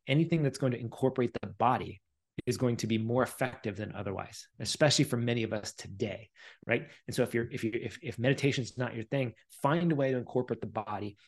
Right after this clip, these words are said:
whether it's a Pilates class or a yoga class or a CrossFit class, right? Or a breathwork class or play, or, you know, anything that's going to, any kind of movement, um, uh, aspect, you will start to decondition,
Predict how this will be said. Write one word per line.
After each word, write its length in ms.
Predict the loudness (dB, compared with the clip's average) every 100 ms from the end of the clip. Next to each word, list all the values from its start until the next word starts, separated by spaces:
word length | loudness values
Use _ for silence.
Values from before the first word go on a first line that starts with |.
| -4
whether 260 | 0 4 4
it's 160 | 2
a 180 | -2 -4 -2
Pilates 480 | 2 2 2 -2
class 380 | -2 -2 -2 -2
or 100 | -4
a 80 | -4
yoga 320 | 0 2 2
class 400 | -2 -4 -4 -4
or 60 | -8
a 180 | -8 -10
CrossFit 460 | -2 0 0 -8
class, 480 | -8 -8 -8 -8 -16 _ -20 -20 -12
right? 200 | -6 -4
Or 160 | -2 -2
a 40 |
breathwork 580 | 0 2 2 0 -8 -8
class 460 | -8 -6 -6 -8 -14 -20 _ -6
or 120 | -4
play, 640 | -4 0 2 2 0 -4 -10 _ _ -4
or, 400 | 0 0 -2 -8 -6
you 100 | -2
know, 300 | -2 -2 -6 0
anything 480 | 4 4 4 4 2
that's 160 | 0
going 240 | -2 -2 -2
to, 120 | -6 -6
any 120 | -2 0
kind 220 | 0 0
of 60 |
movement, 640 | 4 4 4 4 -2 -4 -12 -14 -14 -6
um, 280 | -4 -4 -10 _ -14
uh, 220 | -12 -10 -10 -6
aspect, 480 | -4 -2 -4 -6 -18 _
you 220 | -6 0 4
will 100 | 4
start 520 | 2 4 6 4 2
to 100 | -2
decondition, 800 | 4 4 2 0 2 2 0